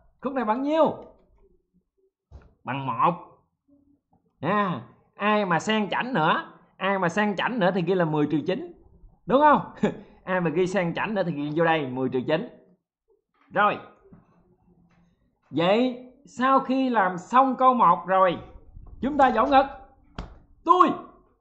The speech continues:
Nguyễn Quốc Trọng, tự tin lấy được một phẩy năm điểm câu một. Tôi chắc chắn sẽ làm được và tôi đã làm được. <laughs> Các bạn thông báo nha.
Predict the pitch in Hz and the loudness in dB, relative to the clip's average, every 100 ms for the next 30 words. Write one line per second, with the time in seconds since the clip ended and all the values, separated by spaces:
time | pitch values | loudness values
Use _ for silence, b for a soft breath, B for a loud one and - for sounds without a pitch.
0 | _ _ _ 143 170 262 370 - 208 - | _ _ _ -4 -2 0 -2 0 0 0
1 | - - _ _ _ - 185 277 339 339 | -2 -16 _ _ _ 0 2 2 2 2
2 | 262 170 - - 180 311 302 254 247 - | 0 -4 -16 -8 -2 2 6 6 4 -4
3 | - 165 196 202 294 277 262 202 254 330 | -8 -2 -2 -2 0 0 2 0 0 -2
4 | - _ - 269 247 - - - - - | -16 _ 0 4 6 6 4 -2 -20 -20
5 | _ - - - - - - 247 269 262 | _ -20 -20 -18 -18 -18 -6 -2 0 0
6 | 349 - 320 330 240 277 294 185 175 - | -4 -4 -2 -2 -2 -2 -2 0 0 0
7 | 208 - 311 320 277 247 302 233 226 247 | -4 0 4 4 4 4 4 4 2 0
8 | 285 - - 233 - - - - 302 208 | 0 -4 -10 -8 -8 -16 -10 0 2 2
9 | 226 233 294 302 | 0 0 2 2